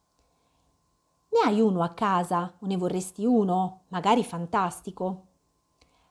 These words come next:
Pablo Picasso, senza staccare la punta della matita dal foglio, disegnava gli animali.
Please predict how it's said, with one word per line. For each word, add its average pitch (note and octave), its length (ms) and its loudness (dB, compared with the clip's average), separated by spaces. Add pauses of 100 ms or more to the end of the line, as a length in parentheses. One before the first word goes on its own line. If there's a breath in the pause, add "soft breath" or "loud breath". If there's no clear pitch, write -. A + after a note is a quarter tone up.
(120)
Pablo F4 380 4
Picasso, F3 800 -8 (180)
senza A#3+ 540 2
staccare F3+ 680 -4
la D#3 100 -4
punta A#3+ 380 0
della D#3 220 -2
matita D#3 400 -6
dal D#3+ 160 -6
foglio, D3+ 640 -6 (260 soft breath)
disegnava D#4+ 580 2
gli B3+ 120 4
animali. D#3+ 600 -4